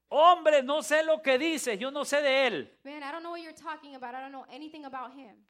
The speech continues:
Speaker 1: ¿Lo zarandeó o no lo zarandeó el
Speaker 2: Did
Speaker 1: Satanás?
Speaker 2: they sift, the devil sift him or no?
Speaker 1: Le había dicho,
Speaker 2: He told him,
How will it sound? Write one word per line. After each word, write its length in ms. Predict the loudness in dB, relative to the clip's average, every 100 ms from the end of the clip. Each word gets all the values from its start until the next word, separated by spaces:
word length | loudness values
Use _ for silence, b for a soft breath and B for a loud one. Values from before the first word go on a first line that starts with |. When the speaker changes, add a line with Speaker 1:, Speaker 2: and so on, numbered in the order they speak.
| _ _ -20
Speaker 1:
¿Lo 120 | -16
zarandeó 460 | -12 -10 -10 -12 -12
o 20 |
no 100 | -12
lo 80 | -12
zarandeó 380 | -12 -12 -14
el 60 | -14
Speaker 2:
Did 20 |
Speaker 1:
Satanás? 320 | -16 -16 -16 -16
Speaker 2:
they 80 |
sift, 260 | -16 -18 -18 _ _ _
the 120 | -20
devil 260 | -18 -18 -18
sift 260 | -18 -18 -16
him 160 | -16
or 80 | -16
no? 300 | -18 -20 -20 _ _ _ _ _ _ _ _ _ _ _ _ _ _ _ _ _ _ _ _ _ _ _ _ _ _ _ _ _ _ _ _ _ _ _ _ _ _ _ _
Speaker 1:
Le 100 | -20
había 260 | -14 -12 -12
dicho, 420 | -14 -18 -20 -20 _ _ _ _
Speaker 2:
He 80 |
told 320 | _ -18 -18
him, 140 | -20